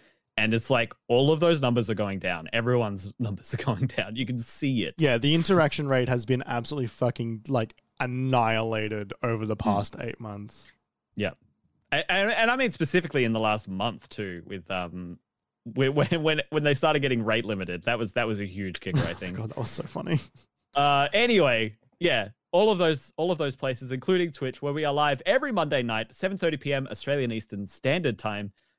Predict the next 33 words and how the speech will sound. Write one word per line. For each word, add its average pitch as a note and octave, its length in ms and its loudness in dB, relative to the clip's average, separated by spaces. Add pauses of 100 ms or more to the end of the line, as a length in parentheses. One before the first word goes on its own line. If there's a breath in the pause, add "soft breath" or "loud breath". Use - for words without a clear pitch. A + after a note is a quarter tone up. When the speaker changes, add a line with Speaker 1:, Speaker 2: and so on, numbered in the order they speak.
Speaker 1:
for B2+ 80 -2
the G2+ 80 -4
live C#3 180 2
recording B2+ 400 0
of A2 220 0
the B2+ 180 0
Minimap A#2+ 460 0
Cast. C#3+ 480 0 (320 soft breath)
Uh, G#2 260 0
we A#2 120 2
always G#3 240 2
hang F3 160 0
out F#3 120 4
with E3+ 120 -4
chat F#3 240 2
before G#3+ 440 4 (200)
and A#2+ 160 2
after F#3+ 260 4
and C#3 240 4
during A3 420 0
the G#3+ 100 -2
recordings G#3+ 440 -2
of G#3+ 80 -4
the G3+ 80 -10
Minimap G#3 340 -4
Cast, G#3+ 300 0
and G#3 60 -8
we'd G3 100 -6
love G#3+ 140 -4
to - 80 -14
see A3+ 120 -6
you A3 120 -4
there. D4 240 2